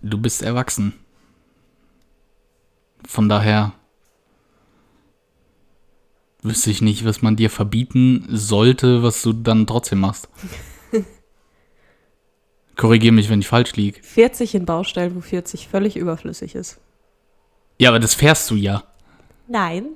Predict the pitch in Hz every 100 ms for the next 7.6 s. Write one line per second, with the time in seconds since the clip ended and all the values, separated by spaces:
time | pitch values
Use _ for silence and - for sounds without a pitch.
0 | - - 120 160 - - - - 220 233
1 | 240 269 294 349 349 - 381 302 - -
2 | - 170 - 247 330 - 403 339 240 -
3 | 120 202 185 - - 170 180 139 143 151
4 | 131 117 123 131 285 277 247 240 294 -
5 | 311 302 - 269 - 262 294 - - -
6 | - 226 208 190 180 254 - 294 - -
7 | 226 107 220 139 131 107